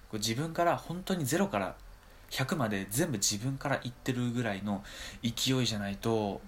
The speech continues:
覚え-、なんか、いろ-、もう身につけらんないんじゃないかなっ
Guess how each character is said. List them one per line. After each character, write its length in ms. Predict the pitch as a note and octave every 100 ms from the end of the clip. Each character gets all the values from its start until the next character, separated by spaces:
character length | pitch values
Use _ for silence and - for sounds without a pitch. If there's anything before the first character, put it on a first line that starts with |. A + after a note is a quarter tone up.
| - -
覚 280 | G#2 G#2+ A2+
え-、 40 | A2+
な 80 |
ん 20 | G#2+
か、 160 | - - -
い 80 | A#2
ろ-、 80 | A2+
も 100 | A2
う 20 | A#2
身 440 | A#2+ A2 A2 A#2
に 120 | C3
つ 100 | C3
け 120 | -
ら 120 | D3 D3
ん 100 | C#3+
な 80 |
い 40 | A2
ん 40 |
じ 80 | G2+
ゃ 20 |
な 100 | F#2
い 40 | F#2
か 100 |
な 100 |
っ 20 | F2